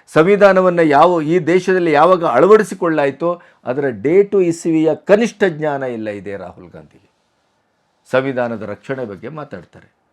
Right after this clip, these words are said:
ಅದಕ್ಕಾಗಿಯೇ ಶಶಿ ತರೂರ್ ಹೇಳಿದ್ದು, ಅಪ್ರಸ್ತುತ ಪಾರ್ಟಿ, ಅಪಭ್ರಂಶಗೊಂಡ ಪಾರ್ಟಿ, ಭರವಸೆಯನ್ನ ಕಳ್ಕೊಂಡ ಪಾರ್ಟಿ. ಗತಕಾಲದ ಇತಿಹಾಸವಷ್ಟೇ ಇದೆ ಹೊರತು ವರ್ತಮಾನ ಇಲ್ಲ ಕಾಂಗ್ರೆಸ್ಸಿಗೆ ಅಂತ.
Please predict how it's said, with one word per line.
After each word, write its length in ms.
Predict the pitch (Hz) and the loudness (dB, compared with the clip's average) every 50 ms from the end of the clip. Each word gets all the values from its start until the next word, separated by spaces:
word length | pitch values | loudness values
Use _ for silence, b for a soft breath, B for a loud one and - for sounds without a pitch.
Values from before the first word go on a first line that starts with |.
| _ _ _ _ _ _ | _ _ _ _ _ _
ಅದಕ್ಕಾಗಿಯೇ 480 | - 104 120 - 160 170 180 190 185 185 | -12 -12 -6 -4 -4 -2 -2 -4 -6 -6
ಶಶಿ 320 | 165 - 165 139 - 160 | -8 -8 -12 -10 -10 -12
ತರೂರ್ 300 | 143 - 139 135 131 120 | -10 -10 -10 -10 -8 -10
ಹೇಳಿದ್ದು, 460 | 117 113 110 101 87 - 90 82 85 _ b b b b - | -10 -10 -12 -12 -16 -18 -20 -20 _ _ b b b b -12
ಅಪ್ರಸ್ತುತ 600 | - 120 - - 156 143 - _ - 127 - - | -12 -12 -8 -8 -8 -8 -8 _ -16 -16 -12 -12
ಪಾರ್ಟಿ, 540 | 101 - - 90 87 85 _ _ 80 80 _ _ _ _ _ _ _ _ _ _ _ _ _ - | -14 -12 -12 -18 -18 -18 _ _ -20 -20 _ _ _ _ _ _ _ _ _ _ _ _ _ -14
ಅಪಭ್ರಂಶಗೊಂಡ 840 | - - 165 156 131 120 139 139 127 117 - 135 117 110 107 95 98 | -8 -6 -6 -6 -4 -4 -6 -6 -6 -8 -14 -14 -12 -12 -12 -14 -16
ಪಾರ್ಟಿ, 540 | 90 - 98 87 85 85 - - 80 _ _ _ _ _ _ _ _ _ _ _ _ _ _ _ _ _ _ _ _ 92 | -18 -16 -18 -18 -18 -20 -20 -20 -20 _ _ _ _ _ _ _ _ _ _ _ _ _ _ _ _ _ _ _ _ -2
ಭರವಸೆಯನ್ನ 600 | 127 143 160 170 180 165 170 175 165 156 147 147 | 0 0 2 2 0 -2 -2 -2 -2 -2 -2 -4
ಕಳ್ಕೊಂಡ 460 | - - 127 120 113 - 110 101 101 | -6 -6 -6 -6 -6 -10 -12 -12 -12
ಪಾರ್ಟಿ. 500 | 95 - 90 87 82 80 _ - 62 _ _ _ _ _ _ _ _ _ _ _ _ _ _ _ _ _ _ | -16 -16 -16 -18 -18 -20 _ -20 -20 _ _ _ _ _ _ _ _ _ _ _ _ _ _ _ _ _ _
ಗತಕಾಲದ 680 | - 110 147 - 185 175 - 175 160 156 151 151 135 135 127 123 | -4 -4 -2 0 0 -2 0 0 0 2 2 0 -2 -4 -6 -6
ಇತಿಹಾಸವಷ್ಟೇ 680 | 113 - 139 131 131 127 - 131 123 113 - - 139 117 113 107 | -6 -6 -6 -6 -6 -6 -8 -10 -10 -10 -10 -12 -10 -10 -10 -8
ಇದೆ 120 | 98 101 95 | -10 -10 -10
ಹೊರತು 220 | 98 - _ - 101 98 | -12 -14 _ -16 -14 -14
ವರ್ತಮಾನ 500 | 98 101 _ - 120 110 113 107 101 101 98 92 | -14 -14 _ -12 -10 -10 -10 -12 -14 -14 -16 -18
ಇಲ್ಲ 120 | 90 85 82 _ 87 | -18 -20 -20 _ -18
ಕಾಂಗ್ರೆಸ್ಸಿಗೆ 520 | 90 90 87 85 85 82 _ _ 82 78 73 - | -18 -16 -16 -18 -20 -20 _ _ -20 -20 -20 -20
ಅಂತ. 120 | _ _ | _ _